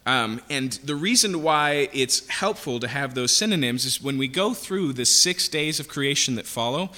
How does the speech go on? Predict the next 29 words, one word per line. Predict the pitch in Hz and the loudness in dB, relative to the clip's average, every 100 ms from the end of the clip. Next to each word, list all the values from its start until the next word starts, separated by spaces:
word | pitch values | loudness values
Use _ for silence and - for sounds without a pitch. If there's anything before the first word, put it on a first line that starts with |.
| - - | -18 -10
we'll | 131 | -8
find | 139 160 147 | 0 4 4
that | 147 - | 2 -4
the | 131 | -8
first | - 185 233 - - | -4 -2 0 -2 -4
three | 139 127 | -2 0
days | 113 110 110 - | 2 2 2 0
are | 110 | -4
about | 110 110 113 | -4 -4 2
shaping | - - 196 214 - 95 92 90 - _ - | 4 6 4 2 -2 -8 -10 -14 -20 _ -10
the | 110 | -6
universe, | 104 101 98 95 104 - - - - - - _ - | -6 -6 -6 -6 -4 -4 -4 -8 -20 -20 -20 _ 0
and | 135 | 2
the | 139 | 4
next | 160 214 - | 4 4 2
three | 147 123 | 0 0
days | 110 110 120 - | 0 2 0 -2
are | 120 | -2
about | 117 139 - | -4 -4 -4
filling | - - 220 185 101 82 - _ | -6 -2 0 -2 -6 -10 -18 _
the | 113 | -8
universe. | 107 101 92 78 71 - - - - - - | -4 -4 -8 -12 -12 -8 -8 -10 -20 -20 -2
And | 143 | 2
so | 175 | 4
basically, | 151 226 - 190 147 139 139 | 8 8 6 2 0 0 0
God | 131 160 190 185 - | 0 2 2 0 -4
starts | - - 202 202 202 - | 0 0 0 -2 0 -4
from | - - 143 123 | -4 -10 -4 2
scratch | - - 180 117 - - | 2 4 2 0 -2 -2